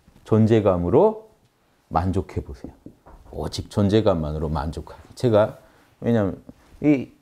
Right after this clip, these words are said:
이 현상계 중생심을 잠시 몰라 해줘야 되잖아요. 내가 이 고등 침팬치라는 거, 중생이라는 걸 잠시 몰라 해줘야 됩니다. 그러니까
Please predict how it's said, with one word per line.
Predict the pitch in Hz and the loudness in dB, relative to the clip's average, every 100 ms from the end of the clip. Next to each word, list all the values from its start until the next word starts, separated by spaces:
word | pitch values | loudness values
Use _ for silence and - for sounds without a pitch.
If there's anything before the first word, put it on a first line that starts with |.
| _ | _
이 | 147 143 | -2 0
현상계 | 175 180 170 127 104 | 0 0 2 2 2
중생심을 | 151 147 175 165 156 127 | 2 2 2 2 2 0
잠시 | 131 156 143 | 0 0 2
몰라 | 131 160 165 | 4 4 4
해줘야 | 170 160 139 | 4 4 4
되잖아요. | 107 92 87 76 71 - - - | 4 2 0 -4 -8 -18 -18 0
내가 | 127 170 156 - - _ | 4 4 2 -2 -20 _
이 | 131 135 | -4 0
고등 | 143 135 165 | 2 2 2
침팬치라는 | 160 180 180 165 156 135 117 | 0 0 0 0 2 4 4
거, | 104 | 2
중생이라는 | 101 135 139 175 160 117 98 | 2 2 4 4 4 4 4
걸 | 92 | 0
잠시 | - 123 117 | 2 0 2
몰라 | 104 131 135 | 2 4 4
해줘야 | 131 120 95 | 2 2 2
됩니다. | 76 73 76 | 0 -4 -2
그러니까 | 101 107 101 131 | 2 2 2 0